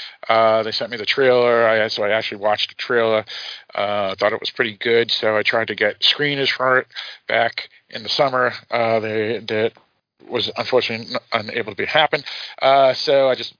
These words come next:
let it pass, uh, until, uh, Barrett brought it up to, uh, us about a week or two ago.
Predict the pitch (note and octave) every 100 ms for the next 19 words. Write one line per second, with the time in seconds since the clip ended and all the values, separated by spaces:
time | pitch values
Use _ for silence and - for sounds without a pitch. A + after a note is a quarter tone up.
0 | - B2 - - G2+ G2+ - - - -
1 | _ - G#2+ G#2+ G#2+ G#2+ A#2+ A2 G2+ G2+
2 | D#3 C3 - A#2 A#2 A#2 - _ - -
3 | _ C3+ A#2+ A2+ G#2 G#2 G#2+ A2 - -
4 | - G#2+ G#2 G2 A2 G#2 F#2 - G2+ G2+
5 | G2